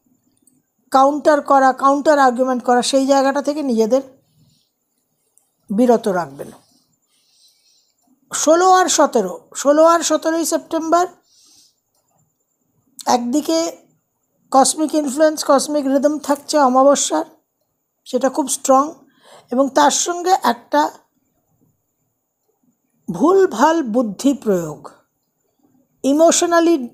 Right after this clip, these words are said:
ইনফ্লুয়েন্সড হয়ে গিয়ে কিছু কাজ করা, এবং সেখান থেকে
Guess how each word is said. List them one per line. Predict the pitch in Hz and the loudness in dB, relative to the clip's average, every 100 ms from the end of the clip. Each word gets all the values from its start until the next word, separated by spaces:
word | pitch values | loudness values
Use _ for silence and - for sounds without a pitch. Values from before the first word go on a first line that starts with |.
| _ _ _ _ _ _ _ _ _ _ _ _ _ _ _ _ - | _ _ _ _ _ _ _ _ _ _ _ _ _ _ _ _ -6
ইনফ্লুয়েন্সড | 269 277 330 330 320 - | -4 -2 0 0 0 -2
হয়ে | 311 302 | 0 0
গিয়ে | 262 294 | 0 -2
কিছু | 285 240 262 | -2 -8 -2
কাজ | 220 175 - | -2 -2 -6
করা, | 165 - - _ _ _ _ _ _ _ - - | -10 -12 -16 _ _ _ _ _ _ _ -16 -6
এবং | 233 302 | -2 0
সেখান | - 277 285 311 | 2 2 2 0
থেকে | 277 320 339 359 | 0 0 0 -2